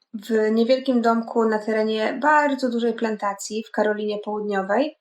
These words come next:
E, było to sześć tysięcy arów. Steve był tam dozorcą. Historia zaginięcia rozpoczyna się dwudziestego pierwszego listopada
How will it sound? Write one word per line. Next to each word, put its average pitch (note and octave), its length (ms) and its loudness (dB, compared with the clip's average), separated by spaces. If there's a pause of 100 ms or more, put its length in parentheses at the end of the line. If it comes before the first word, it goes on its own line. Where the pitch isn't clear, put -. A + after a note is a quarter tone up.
E, G#3+ 320 0
było A#3 280 2
to A3+ 360 4
sześć - 440 -2
tysięcy A3 840 0
arów. G3+ 520 0 (180)
Steve C4+ 460 2
był B3 160 2
tam A3 380 2
dozorcą. G#3+ 520 0 (680)
Historia F4+ 420 4
zaginięcia C#4 840 2
rozpoczyna C4 580 2
się B3 280 2
dwudziestego A#3 460 -2
pierwszego A3+ 640 -2
listopada A3+ 760 0